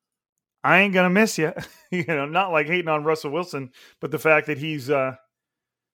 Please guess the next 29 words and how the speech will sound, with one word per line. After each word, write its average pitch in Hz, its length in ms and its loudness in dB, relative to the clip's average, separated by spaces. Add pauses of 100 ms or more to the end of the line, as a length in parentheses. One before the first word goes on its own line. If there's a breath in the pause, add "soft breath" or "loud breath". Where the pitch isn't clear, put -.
(140)
he's 151 220 -4
out 147 160 8
of 139 80 2
the 143 100 0
N 139 80 0
F 135 100 -4
C 135 160 -8
West 131 300 0
is 123 120 -12
obviously 143 680 2
a 131 120 0
great 151 500 -2
news, 131 580 -6
is, 139 260 -14
is 156 160 -4
obviously 170 320 2
great 139 320 -4
news 135 380 -8 (380)
for 135 640 -2 (260)
the 127 120 -12
forty-niners. 120 720 -4 (380)
Great 160 280 0
news 156 440 -4
for 151 140 -8
the 139 140 -6
N 135 100 -4
F 127 120 -8
C 135 120 -10
West. 127 580 -4